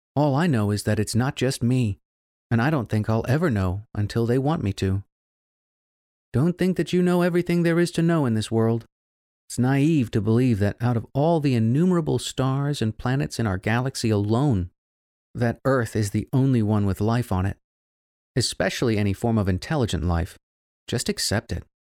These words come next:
As for Jennifer, she was also moving on to a new chapter of her life. I have since started a family and have mostly cut these experiences out of my life.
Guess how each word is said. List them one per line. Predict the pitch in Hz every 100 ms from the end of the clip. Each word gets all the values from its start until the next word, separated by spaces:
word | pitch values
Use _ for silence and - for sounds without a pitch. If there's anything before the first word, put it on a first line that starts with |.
| _ _ _ _ _ _ _ _ -
As | 127 117
for | 104
Jennifer, | 98 151 143 - 65 98 _ _ _ _
she | - 139
was | 170 147
also | 185 - 127
moving | 110 98 92
on | 90 87 80
to | 101 95
a |
new | 95 110 92
chapter | - 101 95 92
of | 85
her | 92
life. | 95 113 - _ _ _ _ _ _ _ _ -
I | 156 185
have | 170
since | - 160 175
started | - 143 147 151
a |
family | - 135 139 156 160
and | 143 135
have | 135 135
mostly | 156 180 - 170 165 -
cut | 196 196
these | - 165 147
experiences | - - 135 131 117 123 117
out | 123 127
of | 113
my | 107
life. | 104 98 92